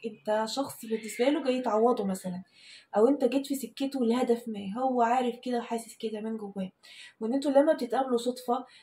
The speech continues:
أو بيبقى حاسس إنه عاوز يكلمك وأنت بتتكلم معاه أو بيحصل أي حاجة ما بينكم، حاسس إن ده ترتيب إلهي من الله، دايما بيحس بكده في قربك. آه، كمان في طاقة تفكير فيك الفترة دي.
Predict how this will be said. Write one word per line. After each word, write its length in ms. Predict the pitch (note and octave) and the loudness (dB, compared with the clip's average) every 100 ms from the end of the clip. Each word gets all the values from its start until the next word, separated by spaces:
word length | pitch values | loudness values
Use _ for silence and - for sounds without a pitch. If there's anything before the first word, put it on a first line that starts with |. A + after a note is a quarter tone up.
| - | -2
أو 420 | G3+ G#3+ A3+ A3+ F#3 | 2 4 4 2 2
بيبقى 320 | A3 A3 G#3 | -2 -4 -6
حاسس 360 | - A#3+ D4 C#4+ | -2 -2 -2 -2
إنه 140 | A#3+ | 0
عاوز 200 | A3+ A#3 | 0 0
يكلمك 560 | A#3 G#3 G#3+ G#3+ G#3+ A3 | -2 -2 0 -2 -2 -4
وأنت 220 | G#3+ A3 | -4 -4
بتتكلم 680 | G#3 G#3 - A3+ A#3+ A#3 | -6 -6 -8 -2 2 0
معاه 380 | G#3+ F#3+ A3 C4 | 0 -2 -2 -2
أو 120 | A#3 | -4
بيحصل 400 | G3+ A3+ C#4 C#4 | -2 0 0 0
أي 120 | - C4+ | -2 -2
حاجة 240 | C#4+ C#4 | -2 0
ما 80 | A#3+ | 0
بينكم، 300 | C#4 C#4 C4 | -2 -4 -8
حاسس 380 | B3 C#4 E4+ B3+ | -4 -2 -2 -4
إن 140 | A3+ | -2
ده 120 | B3 | -2
ترتيب 360 | C4+ A#3 B3+ B3 | 0 -2 -2 -6
إلهي 340 | G#3+ A#3 A#3 | -2 0 0
من 160 | A3 A3+ | -2 -4
الله، 320 | G3+ F#3+ F3+ _ _ _ - - - _ - | -4 -6 -8 _ _ _ -20 -20 -20 _ -4
دايما 260 | A#3+ D#4 | 2 2
بيحس 400 | C4 A3+ C4 - | 2 0 -4 -8
بكده 440 | B3+ - C4 B3+ A3+ | -10 -6 -2 0 -2
في 160 | - | -6
قربك. 360 | - G#3+ F#3+ F#3 - _ - - - - _ - | -4 -4 -4 -12 -18 _ -20 -20 -20 -20 _ -6
آه، 200 | G#3+ G#3+ | -4 -4
كمان 280 | G#3+ A3 C#4+ | -4 -4 -4
في 200 | C#4+ C4+ | -4 -4
طاقة 260 | C4 A#3+ | -4 -6
تفكير 500 | A#3 G#3 - - B3 | -8 -8 -14 -8 -8
فيك 260 | B3 C4 A#3 | -8 -10 -8
الفترة 520 | G3+ - A3 A3 G#3 | -10 -8 -10 -8 -10
دي. 220 | G3+ F3+ | -12 -18